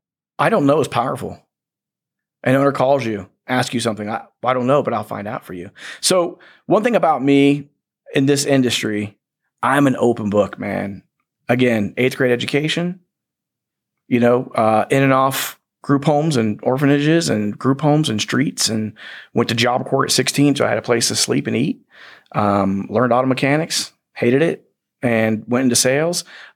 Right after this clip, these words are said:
But I'm an open book. So for me, I have no problem being vulnerable with anybody, right? I'm not Jesus. I'm not a God. I'm a, I'm a human being, and I have shortcomings, and I'm okay. The quicker I admit those shortcomings, the,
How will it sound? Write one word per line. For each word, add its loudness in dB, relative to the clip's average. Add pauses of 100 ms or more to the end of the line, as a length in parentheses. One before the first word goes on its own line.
But -6
I'm 2
an 2
open 2
book. -4 (240)
So 0
for 2
me, 2 (640)
I 2
have 0
no 2
problem 0
being 4
vulnerable -4 (380)
with -4
anybody, -4
right? -2 (1040)
I'm 2
not 2
Jesus. 2
I'm 0
not 2
a -2
God. 0
I'm -2
a, -6
I'm 0
a 0
human 2
being, 0
and -2
I -2
have -2
shortcomings, -6
and -4
I'm 0
okay. -2 (440)
The 0
quicker 0
I 2
admit 0
those 2
shortcomings, -2 (2000)
the, -4